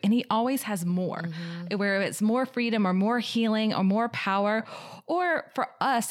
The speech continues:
Speaker 1: as you grow in this journey, it also helps you give more grace to other people.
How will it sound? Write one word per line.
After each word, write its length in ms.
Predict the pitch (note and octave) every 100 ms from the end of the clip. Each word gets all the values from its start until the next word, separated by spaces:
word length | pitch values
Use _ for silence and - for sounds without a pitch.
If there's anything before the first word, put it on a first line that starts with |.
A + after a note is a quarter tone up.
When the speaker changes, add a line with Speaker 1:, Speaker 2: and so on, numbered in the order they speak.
| -
Speaker 1:
as 240 | A#3 B3+
you 140 | A#3+ G3
grow 360 | G#3 G#3 A3
in 140 | - A3
this 160 | A3+ -
journey, 520 | A3 A#3 C4+ D4 -
it 80 | - -
also 260 | F#4 A4
helps 380 | F#4 A#3 A3+ -
you 200 | A3 A3+
give 280 | F3+ A3+ G3
more 260 | G3 G#3 A#3
grace 320 | G3 G3+ F#3+
to 120 | -
other 140 | F#3 G3
people. 420 | - F#3+ D3+